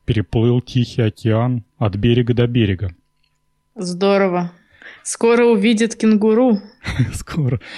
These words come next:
Speaker 1: Я боюсь, что он их уже столько повидал. Вот, э, прочитал в, в его бортовом журнале, м, на меня такое впечатление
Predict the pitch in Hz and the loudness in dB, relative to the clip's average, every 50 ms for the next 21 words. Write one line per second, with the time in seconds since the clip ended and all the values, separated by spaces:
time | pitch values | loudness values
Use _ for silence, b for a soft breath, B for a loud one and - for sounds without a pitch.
0 | B B B 147 170 202 165 170 160 165 156 - - 175 160 165 160 - - 160 | B B B 0 0 2 2 2 2 2 2 0 0 2 2 2 2 2 2 0
1 | 143 156 143 - - 226 226 - - 123 - - 123 117 143 147 135 127 107 98 | 0 2 0 0 0 -2 -2 -2 -2 -6 -4 -2 0 0 0 2 2 2 0 0
2 | - B B B B B B B B B B B B - 131 131 143 131 110 - | -2 B B B B B B B B B B B B -2 0 2 2 2 0 0
3 | - 135 117 120 113 110 - - 127 - - - 143 - 165 151 147 139 131 131 | 0 0 2 2 2 0 0 -2 -4 -2 -2 -2 0 0 0 2 2 2 2 2
4 | 131 147 165 170 156 139 117 107 113 113 113 110 113 110 113 117 123 139 139 139 | 0 -2 -4 -4 -4 -2 -2 -2 -2 -2 -4 -4 -2 -2 0 2 2 4 4 4
5 | 123 117 127 - - 139 131 123 127 120 135 131 135 139 151 170 165 143 120 110 | 2 2 -2 0 0 2 2 2 2 2 2 2 2 2 2 2 2 2 2 0
6 | 107 127 170 165 151 127 113 113 113 117 113 113 110 110 113 113 113 117 120 120 | 0 -2 -6 -8 -6 -4 -2 -2 -2 -2 -2 -2 0 0 0 2 2 2 2 2
7 | 113 - - 101 - - 107 90 - - - - - - 127 135 143 131 113 95 | 0 0 -2 -6 -4 -4 -6 -6 -6 -8 -12 -12 -4 -2 0 2 2 2 0 0